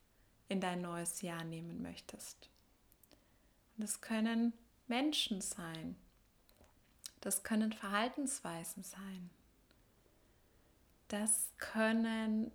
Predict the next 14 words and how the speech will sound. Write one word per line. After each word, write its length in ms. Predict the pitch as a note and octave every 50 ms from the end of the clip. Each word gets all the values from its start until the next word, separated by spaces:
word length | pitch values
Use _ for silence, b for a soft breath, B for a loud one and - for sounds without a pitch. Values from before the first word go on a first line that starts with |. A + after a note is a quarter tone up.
| - - -
Angewohnheiten 1400 | G#3 G#3+ A3+ A#3+ B3 C4+ C4 B3+ B3 A#3+ A#3 A#3 A#3 G#3+ G#3 G#3 G#3+ G#3 G#3 G#3 G#3 G3 F#3+ F#3+ F#3+ - G#3 G3+
von 300 | - - - G3+ F#3+ F#3+
dir 240 | G3+ G3 G3 F#3+ G3
sein, 360 | G3 F#3 F3+ F3+ F#3 F#3 G#3
zum 260 | - - A3 G#3 G3+
Beispiel 1200 | G#3 G3+ G3+ G#3 G#3+ A3 G#3+ - - - - - - - A3+ G#3+ G#3+ G#3 G#3 G3+ G3+ G3+ G#3 G#3+ - B B B B B B B B B B B B B B - - -
dich 240 | A#3+ A3 - - -
selbst 760 | - - - G#3 G#3 G#3 G#3 G#3 - - - - - - A#3+
nicht 340 | A#3+ A#3 - - A#3+ A#3+
wichtig 520 | - C#4+ C#4+ C#4+ - - - C4 A3+ - - - - -
genug 300 | - F#3 F#3 F3+ F3+ - - -
zu 200 | - - - F3
nehmen 640 | E3+ E3 E3+ E3+ E3+ E3+ E3+ F3 F3+ F#3+ G3+ F#3+ - - - - - - - b b b b b b b b b b b b -
und 640 | - G#3+ G#3+ G#3+ G#3+ G#3+ G#3+ G#3+ G#3+ G#3+ G#3+ A3